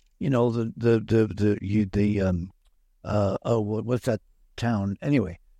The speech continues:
there, there are a bunch of local papers that cover this, but all the major national news, like A P, whatever, it's all gone, sucked into a vacuum. So look at that. On the left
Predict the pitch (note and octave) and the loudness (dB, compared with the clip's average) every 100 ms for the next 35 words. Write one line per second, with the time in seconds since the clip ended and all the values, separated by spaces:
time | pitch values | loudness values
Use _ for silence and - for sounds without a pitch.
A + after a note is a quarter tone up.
0 | _ D3+ D3+ D#3 D3 D3+ C#3+ G#3+ A3 D#3 | _ 0 2 4 4 4 4 2 2 2
1 | D#3+ G#3 F3 - D3+ C3+ A#2 G2+ - _ | 4 2 0 0 0 0 -4 -6 -8 _
2 | _ - C3 F3 D3+ C3+ A2+ G#2 B2+ A#2+ | _ -10 0 2 2 2 -2 -4 -8 -8
3 | _ _ _ - F3+ F#3+ A3 F#3+ F3+ E3+ | _ _ _ 2 6 8 6 4 2 2
4 | F3+ D3+ D3+ D3+ E3 - D3+ C3 D#3+ D3 | 0 0 0 0 0 -4 -4 0 2 2
5 | E2+ D#2+ _ _ _ C#3 C3 C3+ D3+ D3 | 0 -12 _ _ _ -2 0 0 0 0
6 | C#3+ D3 D3+ C3+ C3 C3 F3+ - _ - | 0 0 0 0 0 0 -2 -4 _ -4
7 | D3+ E3 E3+ D3 F2+ - _ _ - _ | 0 2 4 2 -2 -12 _ _ -20 _
8 | _ _ - F#3+ - E3+ D#3+ D3+ D3+ C#3+ | _ _ 0 0 2 0 2 2 0 -2
9 | A2+ G2+ E3+ F3+ B3 G#2+ - A#2 - D#3 | -8 0 2 2 2 2 0 -2 -2 -2
10 | D#3+ D#3+ A3+ A3 | 0 2 2 2